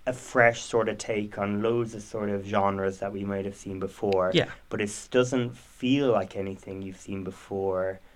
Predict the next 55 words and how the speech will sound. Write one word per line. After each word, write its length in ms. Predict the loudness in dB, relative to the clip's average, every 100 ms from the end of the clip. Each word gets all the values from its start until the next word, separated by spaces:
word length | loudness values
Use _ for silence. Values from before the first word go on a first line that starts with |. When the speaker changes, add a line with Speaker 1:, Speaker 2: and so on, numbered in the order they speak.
| -20 -20 _ _ -14 -6
Speaker 1:
But 140 | 0
then 160 | 0 0
it's 200 | -4 0
also 340 | 2 2 -4
just 240 | -6 -6 -6
entertaining. 760 | -8 -8 -6 -6 -8 -12 -10 -2
I 60 |
think 180 | 4 4
Speaker 2:
Yeah. 60 | 2
Speaker 1:
it's 80 |
just 180 | -2 -6
a 60 | -6
brilliant, 400 | -2 -2 -2 2
I 80 | 4
do 220 | 6 6
think, 240 | 4 2
like, 80 | 2
it's 100 | 2
brilliant 320 | -2 0 0
for 220 | 0 0 2
that 180 | 0
A 100 | 0
twenty-four. 680 | -4 -6 -8 -6 -2 0 0 -6 -18 -20 -20 -8
And 100 | 0
I'm 180 | 0 2
really 720 | 0 0 0 0 0 -2 -4 -8 -20 _ -20 _ -10
glad 360 | 4 8 8 6
Bodies, 240 | 2 0
Bodies, 280 | 0 -2 -2
Bodies 320 | -2 -2 -2
exists. 460 | -8 -4 2 2 0
And 100 | -2
I'm 160 | 0 2
really 220 | 2 2
glad 560 | 2 6 6 8 4 2 -16 -20 -12
because 220 | -4 0
I 80 | 2
feel 240 | 2 4 6
like 220 | 6 4
it 100 | 0
introduced 540 | 0 -2 4 4 4
Lee 120 | -2
Pace 300 | -2 -2 -2
to 80 | -4
a 40 | -8
whole 680 | -6 4 6 8 6 4
world 400 | 2 2 2 2
of 220 | -4 -6 -6
new 160 | -8
people. 280 | -8 -10 0
Speaker 2:
That's 300 | 2 2 -2
true, 420 | -2 2 4 2
very 280 | 4 4 4
true. 260 | 0 0 0
And, 200 | 0